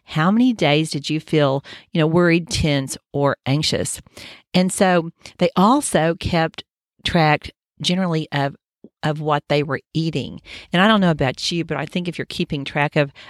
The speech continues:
of something like that, you're probably eating less of it. I, I've experienced that as a dentist. If, if, um, you know, through the years, somebody would come in and we'd say, "Well, how's your, how's your h-, oral hygiene? How are you doing at home?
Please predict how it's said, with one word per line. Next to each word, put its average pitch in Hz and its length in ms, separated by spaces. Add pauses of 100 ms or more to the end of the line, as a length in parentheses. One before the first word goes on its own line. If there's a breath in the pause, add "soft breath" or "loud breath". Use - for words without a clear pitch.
(120 loud breath)
of 156 100
something 165 520
like 143 260
that, 143 220
you're 151 100
probably 254 460
eating 151 320
less 135 360
of 185 160
it. 202 220 (320 loud breath)
I, 170 180
I've 175 80
experienced 175 500
that 156 120
as 151 160
a - 60
dentist. 160 440
If, 143 120 (240 loud breath)
if, 170 260
um, 139 460 (120)
you 165 80
know, 147 120
through 185 260
the 165 80
years, 160 260
somebody 151 280
would 117 100
come 147 240
in 143 340
and 131 220 (300 loud breath)
we'd 170 100
say, 151 220
"Well, 156 100
how's 160 420
your, 151 300 (320 loud breath)
how's 170 220
your 180 100
h-, - 200 (120)
oral 165 320
hygiene? 156 640
How 147 140
are 156 100
you 170 120
doing 160 220
at 165 80
home? 147 320